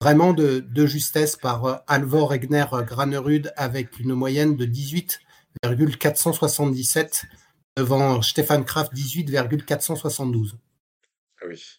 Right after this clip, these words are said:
Speaker 2: effectivement,
Speaker 1: Et
Speaker 2: c'est
Speaker 1: troisième, en fait.
Speaker 2: Ouais, voilà, donc, euh, assez incroyable. Et on, on peut revenir un peu sur le déroulé de la saison. On a quand même eu, euh, je pense que on est nombreux à, avant la tournée à avoir dit, euh, Koubaki, euh,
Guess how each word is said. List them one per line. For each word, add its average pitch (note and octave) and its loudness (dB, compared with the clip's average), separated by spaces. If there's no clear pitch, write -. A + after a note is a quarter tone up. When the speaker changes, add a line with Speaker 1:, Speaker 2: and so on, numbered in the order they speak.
Speaker 2:
effectivement, F#2 -14
Speaker 1:
Et G#2 -6
Speaker 2:
c'est A2+ -6
Speaker 1:
troisième, C3+ 2
en C#3 4
fait. - -12
Speaker 2:
Ouais, E2+ -8
voilà, E2 -2
donc, D#2+ -14
euh, D2 -12
assez - -6
incroyable. G2+ 2
Et E2+ 0
on, E2+ -4
on F#2+ -12
peut F2+ -2
revenir F2 -2
un F2 -4
peu G2 -6
sur F#2 -6
le E2+ -8
déroulé F2+ 2
de F2 -2
la F2 4
saison. G#2 -2
On G2 -2
a E2 2
quand E2+ -6
même F2 -6
eu, G2 -4
euh, D#2+ -2
je - -20
pense G2 -4
que E2 -4
on F#2+ -10
est E2+ -10
nombreux G2 2
à, F2 2
avant F2+ -2
la F#2+ 2
tournée G2+ -2
à F#2 4
avoir E2 -2
dit, G2 -10
euh, E2 -4
Koubaki, G2 -4
euh, D#2 -2